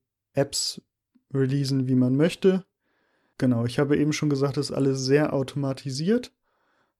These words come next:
Wir haben eine ganze Zeit lang zum Beispiel versucht, Portal Docs für Android T V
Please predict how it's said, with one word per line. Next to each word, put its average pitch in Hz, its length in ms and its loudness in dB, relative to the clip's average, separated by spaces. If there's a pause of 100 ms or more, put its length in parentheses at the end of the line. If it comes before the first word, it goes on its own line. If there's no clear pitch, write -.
Wir 143 500 0 (160)
haben 147 240 0
eine 147 140 2
ganze 147 320 0
Zeit 147 360 2
lang 143 180 -2
zum - 160 -6
Beispiel 139 300 -4
versucht, 135 680 -4 (340)
Portal 151 400 0
Docs 139 340 0
für - 380 0
Android 135 600 0
T 143 160 -4
V 165 480 2